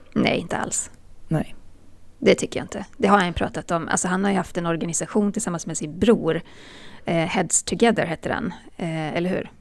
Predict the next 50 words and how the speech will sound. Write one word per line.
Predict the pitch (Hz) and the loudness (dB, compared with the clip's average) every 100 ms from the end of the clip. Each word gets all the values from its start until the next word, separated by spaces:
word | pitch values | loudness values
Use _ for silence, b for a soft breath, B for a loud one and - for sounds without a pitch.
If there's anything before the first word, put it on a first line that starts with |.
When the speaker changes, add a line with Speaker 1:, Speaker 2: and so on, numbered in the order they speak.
| - | -14
Speaker 1:
Minns | - 220 | 2 6
jag | 196 | 6
Speaker 2:
Yes, | - | 4
Speaker 1:
rätt? | - - | -4 -6
Speaker 2:
precis. | - 196 190 170 | -2 2 4 2
Speaker 1:
Heads | 196 - | 0 2
Speaker 2:
I, | 208 | 2
Speaker 1:
Together. | 190 - | 2 4
Speaker 2:
och | |
det | 196 | 6
var | 202 | 8
även, | 202 180 180 | 8 10 6
det | 190 | 6
var | 196 | 6
ju | |
då | 185 170 | 6 6
William, | 180 170 165 160 160 | 6 4 4 2 -2
Kate | - 151 147 - | 0 0 0 -2
och | 156 151 | 2 4
Harry | 151 156 - | 4 4 0
som | - 151 143 | -2 -2 -2
hade | 143 147 | -4 -4
det | |
här | 147 | 0
ihop. | 151 | 2
Speaker 1:
Mm. | 190 190 190 | 4 2 2
Speaker 2:
Eh, | - - - | 0 0 -2
där | 190 | -2
man | 156 147 | -4 -4
pratade | 151 | -2
Speaker 1:
Så, | - 202 185 | 4 6 6
Speaker 2:
om | |
Speaker 1:
och | - | 4
där | 190 202 | 6 8
Speaker 2:
framförallt | 220 | 8
Speaker 1:
jobbar | 165 | 6
de | 175 160 | 2 2
Speaker 2:
unga. | 160 | 0
Speaker 1:
jättemycket | 185 - - 196 233 262 - 185 170 | 0 -2 0 2 4 2 0 0 0
med | 160 156 | 0 -4
psykisk | - - 156 156 - 165 | -4 -4 -4 -4 -4 -2
ohälsa | 156 151 147 156 - 156 | -2 -2 -2 -2 0 0
och, | - - - | -2 -6 -4
eh, | 160 156 | -2 0
syntes | - 160 - - - | 0 -2 -4 -4 0
väldigt | 170 170 220 | 0 4 4
mycket | 226 | 4
i | |
sådana | 160 185 - | 0 0 0
sammanhang. | - - 165 - 170 | -2 -2 -4 -4 -8